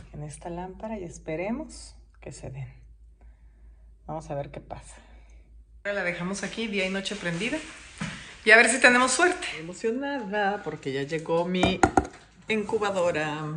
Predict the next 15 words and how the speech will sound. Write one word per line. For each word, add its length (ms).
para 180
los 200
pollitos. 720
Vamos 240
a 60
ver. 240
Vamos 440
a 80
ver 440
cómo 240
es 100
esto. 340
Vamos 280
a 260
ver 540